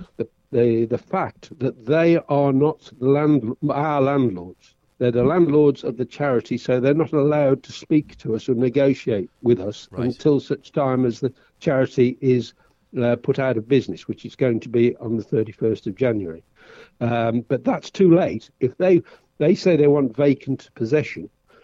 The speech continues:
Speaker 1: which means that we were gonna move all our equipment and cars and everything off-site, uh, i-, strictly, you know, by the letter of the law. But, uh, w-,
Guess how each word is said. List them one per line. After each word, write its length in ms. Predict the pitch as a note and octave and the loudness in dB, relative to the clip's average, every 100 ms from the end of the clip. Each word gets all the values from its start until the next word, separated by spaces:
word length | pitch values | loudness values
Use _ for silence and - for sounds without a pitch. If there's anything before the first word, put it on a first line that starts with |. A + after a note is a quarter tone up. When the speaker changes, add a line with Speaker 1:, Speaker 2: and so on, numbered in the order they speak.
| _ _ | _ _
Speaker 1:
which 200 | B2 - | -10 0
means 240 | D3 C#3 | 2 2
that 80 | C3+ | 0
we 220 | A#2+ D#3 | 2 2
were 140 | C#3 A#2+ | 2 -2
gonna 180 | - C#3 | -2 0
move 320 | C#3 C3+ C3 - | 2 2 0 0
all 240 | F#3+ G3 | 2 4
our 160 | F3+ E3+ | 2 0
equipment 600 | D3+ - F3+ A#2+ C3 - | -4 -6 -6 -2 -4 -4
and 140 | B2+ | -8
cars 540 | - D3 D#3 D3+ C#3+ C#3 | -6 -4 0 0 0 0
and 100 | C#3 | 0
everything 420 | D3+ D3 C3+ A#2+ | 0 -2 -6 -4
off-site, 760 | D3 D3+ - - D#3 A#2+ - - _ - - _ _ B2 | -4 -6 -6 -4 -4 -4 -8 -20 _ -20 -20 _ _ -4
uh, 440 | B2 A#2+ B2 A#2 - - - | -2 0 0 0 -4 -12 -14
i-, 480 | - - - C#3+ - _ - _ | -12 -10 -8 -8 -8 _ -20 _
strictly, 640 | - - E3 - C3+ A#2 A#2 | -16 -6 -6 0 2 2 0
you 120 | C#3 G#2 | -2 0
know, 140 | G2+ | -2
by 200 | A2 B2 | -2 0
the 100 | A#2 | 2
letter 280 | B2+ - A2+ | 0 0 -4
of 100 | F#2 | -2
the 80 | G#2+ | -2
law. 380 | A#2+ F#2+ G#2 - _ _ _ _ _ | 0 -2 -6 -12 _ _ _ _ _
But, 420 | D#3 A#2+ C#3+ - - _ _ - | -2 -2 -4 -12 -20 _ _ -6
uh, 320 | C3 C3 C3 | 0 2 2
w-, 480 | B2+ A#2+ D3+ - | 0 0 -2 -2